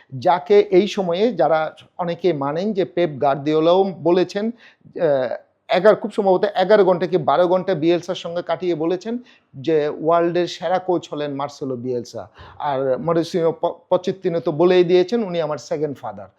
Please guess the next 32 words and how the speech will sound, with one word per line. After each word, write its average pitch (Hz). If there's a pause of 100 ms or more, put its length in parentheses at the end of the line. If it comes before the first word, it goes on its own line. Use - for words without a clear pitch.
(280)
সুতরাং 240 (160)
এত 147
বড় 170
বড় 202
হাই 175
প্রোফাইল 202
কোচরাই 208
যখন 220
তাকে 190
গুরু 185
মানে 226 (340)
তখন 185
সেক্ষেত্রে 196
দরিভালের 185
জন্য 180
আসলে 180
বিশাল 156
চ্যালেঞ্জ 113
এই 156
ম্যাচটা। 127 (380)
সেখানে 190 (720)
উনি 185
য-, 185
সেখানে 180
তিনি 180
যদি 175
উত্তীর্ণ 240
হয়ে 185
যায় 175 (420)
তাইলে 185
সেটা 196
তার 175